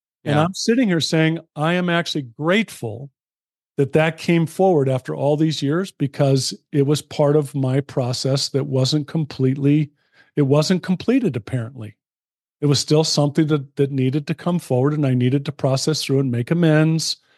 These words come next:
Speaker 1: and be confronted by this person way back to my teenage years. And I'm actually sitting here from, from my heart of hearts saying, "I'm grateful that I got to go through that." I
Speaker 2: Yeah.
Speaker 1: never would have said that years ago in my addiction.
Speaker 2: Oh, absolutely.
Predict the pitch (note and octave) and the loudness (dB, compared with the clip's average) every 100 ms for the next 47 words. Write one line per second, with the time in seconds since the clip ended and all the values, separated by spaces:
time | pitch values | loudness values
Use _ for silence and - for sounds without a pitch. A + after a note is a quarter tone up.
0 | _ _ _ B2+ A2+ C3 - E3 D#3+ D#3 | _ _ _ -8 0 0 0 0 2 2
1 | D#3+ C3+ C#3 C3+ C#3 - C3+ C3+ D3 A#2+ | 0 0 2 2 0 -2 -2 -2 -4 -2
2 | B2 C#3 D3 D3+ - D3+ D3 D3+ D3+ D#3 | -2 0 0 0 -2 -2 0 0 2 2
3 | C#3 B2+ B2 B2+ - - _ _ _ _ | 0 0 2 0 -4 -12 _ _ _ _
4 | _ D3+ C#3 D3 F3+ E3+ D#3+ D#3+ C#3+ F#3 | _ 0 2 4 4 4 2 0 0 2
5 | F#3+ C#3 C3 C3+ D#3 - C#3 C3 C#3 C3 | 2 0 0 -2 -6 -2 -2 0 -2 0
6 | B2+ B2+ D3+ D3 E3 F3 - C3+ B2+ C3 | 0 2 2 2 0 0 -2 -4 -2 -4
7 | B2 C#3+ D#3 - B2+ A2+ A#2+ A#2+ B2+ A#2+ | 0 2 2 -2 -4 -2 -2 -2 -2 -4
8 | - A#2 A2+ - G#2+ G#2+ C3+ _ _ _ | -4 -6 -6 -6 -10 -10 -12 _ _ _
9 | _ _ _ _ _ _ G3+ A3+ C4+ D#4 | _ _ _ _ _ _ -2 -2 0 2
10 | C#4+ G#3+ E3+ C#3 - C#3+ A#2+ B2 A#2 - | 4 4 4 2 2 2 0 -2 -4 -14
11 | _ _ _ C3+ C3+ A#2+ C3 B2+ A#2+ A2+ | _ _ _ -2 0 0 0 0 -2 -2
12 | A#2 - G2 G2 _ _ - D3+ B2+ G#2+ | -6 -6 -12 -14 _ _ 0 2 4 2
13 | - G2+ G2 G2+ | 0 0 2 0